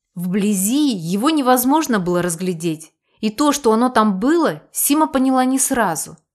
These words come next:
Однажды она снимала тяжелые бархатные шторы в гостиной, чтобы отдать их в химчистку, и чуть не потеряла равновесие. Едва не рухнув вниз, успела зацепиться за ткань.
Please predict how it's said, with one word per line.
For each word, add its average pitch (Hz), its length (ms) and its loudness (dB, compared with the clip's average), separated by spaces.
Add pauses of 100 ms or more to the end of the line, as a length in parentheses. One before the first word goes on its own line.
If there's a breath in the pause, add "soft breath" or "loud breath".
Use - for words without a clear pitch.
(200)
Однажды 226 520 0
она 190 200 -2
снимала 233 460 2
тяжелые 226 500 0
бархатные 180 640 -2
шторы 254 480 -4 (220 loud breath)
в 196 100 -8
гостиной, 226 640 -2 (160 soft breath)
чтобы 262 340 2
отдать 226 400 0
их - 340 -12
в - 80 -20
химчистку, 185 800 -8 (300)
и 220 80 -4
чуть 349 200 0
не 330 100 -2
потеряла 269 500 0
равновесие. 226 840 -4 (260)
Едва 202 380 0
не 220 140 2
рухнув 220 480 -4
вниз, 208 480 -2 (240 soft breath)
успела 269 460 0
зацепиться 190 640 -8
за 190 160 -4
ткань. 160 420 -10